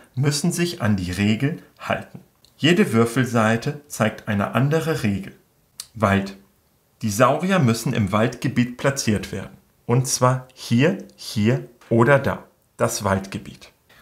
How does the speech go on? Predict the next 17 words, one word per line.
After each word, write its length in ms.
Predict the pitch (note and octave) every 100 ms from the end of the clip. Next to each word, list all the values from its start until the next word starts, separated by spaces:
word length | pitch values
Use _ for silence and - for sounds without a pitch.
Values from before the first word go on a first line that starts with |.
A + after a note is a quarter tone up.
| -
Kommen 320 | - D3+ E3+
wir 60 | C3+
jetzt 380 | B2+ B2+ -
zur 180 | - D3+
Ebene. 400 | B2+ A2+ F#2 F2+ - -
Die 100 | A2
Dinosaurier 680 | G#2+ A2 G#2+ A2 A#2+ C#3+ D#3+
müssen 340 | G#2+ A#2 B2
in 160 | A2 G2
die 180 | G2+ A2+
Ebene 300 | A#2 C3+ C#3+
platziert 640 | - C#3 - G#2 F#2+ -
werden. 180 | F#2 F2+
Das 160 | - F#2
ist 160 | G2+ -
hier, 440 | - D3+ F#3+ - -
hier 500 | _ - G#2+ A#2+ B2+